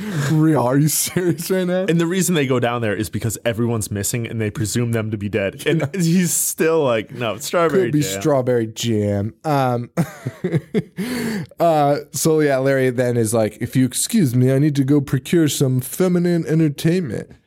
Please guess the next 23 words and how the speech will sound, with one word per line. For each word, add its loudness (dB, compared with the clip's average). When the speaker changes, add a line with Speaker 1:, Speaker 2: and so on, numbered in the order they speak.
Speaker 1:
And 2
all 2
the 2
guys 0
start -2
chanting, 0
"Women, 2
women, 2
<laughs> 2
women." 0
Like, 2
these 0
men 0
have 0
never 2
seen 0
women 2
in -2
their 2
lives. 0
It's -4
fucking -2
insane. 0